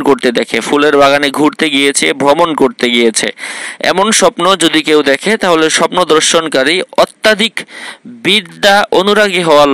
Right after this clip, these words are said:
লক্ষণ বুঝতে হবে। অর্থাৎ সেই ব্যক্তি বিদ্যা অর্জন করার ক্ষেত্রে প্রচুর, আহ, সে মনোযোগী হবে এবং সফলকাম হবে। তদ্রূপ স্বপ্নে কেহ যদি আপনার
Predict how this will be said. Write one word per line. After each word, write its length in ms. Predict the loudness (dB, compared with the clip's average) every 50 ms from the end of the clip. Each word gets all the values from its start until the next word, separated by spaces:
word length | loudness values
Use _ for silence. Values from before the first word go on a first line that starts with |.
| 2
লক্ষণ 320 | 2 0 0 -2 -4 -2 -2 0
বুঝতে 280 | 0 -2 -2 -2 -2 -2
হবে। 200 | -2 -2 -2 -2 0
অর্থাৎ 340 | 0 0 0 0 -2 -2 -2
সেই 200 | -2 -2 -2 0
ব্যক্তি 360 | -2 -2 -4 -6 _ -4 -4 -4 -4 -6 -10 -20 -20 -20 -20 _ -20 -10 -6
বিদ্যা 400 | -6 -6 -6 -6 -8 -4 -2 0 0
অর্জন 380 | 2 0 0 0 0 -2 -2 -2
করার 320 | 0 0 2 2 2 0 -2
ক্ষেত্রে 420 | -2 -2 -4 -4 -4 -4 -4 -4 -4 -4 -6 -10 -18 -20 -20 _ _
প্রচুর, 420 | -2 -2 0 2 2 4 4 4 4
আহ, 120 | 2 -2 -4 -6 -12 -20 -20 -14 -6 -2 -2 0
সে 240 | 0 0 0 0 0 0 -2 -4 -8 -12 -6 -4
মনোযোগী 440 | -4 -4 -4 -4 -4 -6 -6 -4 -4 -4
হবে 180 | -2 -2 -4 -4 -4 -6 -4
এবং 160 | -4 -4 -4 -4 -4
সফলকাম 540 | -6 -6 -4 -4 -4 -4 -4 -4 -6 -6 -6 -6
হবে। 240 | -6 -4 -4 -6 -8 -10 -12 -16 -16 -16 -16 -6 _
তদ্রূপ 400 | -2 -2 0 0 -2 -2 -2 -4 -6 -12 -18 _ _ -6 -4 -2
স্বপ্নে 420 | -2 -2 -2 -2 -4 -4 -4 -4 -4 -4
কেহ 180 | -4 -2 -2 -2 0
যদি 320 | 0 -2 -2 -2 -2 -2 -2 -4 -6 _ _ _ _ _ _ -12 -10
আপনার 460 | -10 -10 -8 -6 -4 -2 0 0